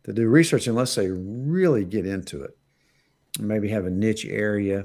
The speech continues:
but it's so hard for primary care doctors to keep up with everything. So, um, yeah, that was his answer. And he's a, he's a pretty good <laughs> doc, too. But I thought that was kinda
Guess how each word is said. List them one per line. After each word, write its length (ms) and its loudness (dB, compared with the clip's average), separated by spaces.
but 100 -6
it's 140 -8
so 160 0
hard 220 0
for 80 -8
primary 340 -6
care 160 -6
doctors 320 -4
to 60 -18
keep 220 -6
up 220 -2
with 120 -14
everything. 600 -8
So, 600 -4
um, 420 -6
yeah, 380 2
that 240 -2
was 320 -8
his 220 -4
answer. 420 -4
And 80 -8
he's 180 -6
a, 40 -12
he's 140 -8
a 40 -18
pretty 280 -2
good 80 -4
<laughs> 80 -4
doc, 420 -6
too. 300 -6
But 100 -2
I 60 2
thought 200 -2
that 160 -2
was 120 -6
kinda 420 -4